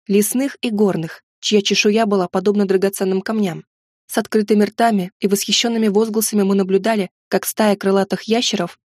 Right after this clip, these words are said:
виртуозно спикировала вниз во главе старшекурсников,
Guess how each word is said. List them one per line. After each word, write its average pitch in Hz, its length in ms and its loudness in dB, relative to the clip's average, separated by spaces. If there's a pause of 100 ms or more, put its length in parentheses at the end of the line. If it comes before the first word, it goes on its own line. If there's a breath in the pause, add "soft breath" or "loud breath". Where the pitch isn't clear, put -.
(120)
виртуозно 240 560 0
спикировала 208 600 2
вниз 214 340 -2
во 190 100 0
главе 190 240 2
старшекурсников, - 880 -6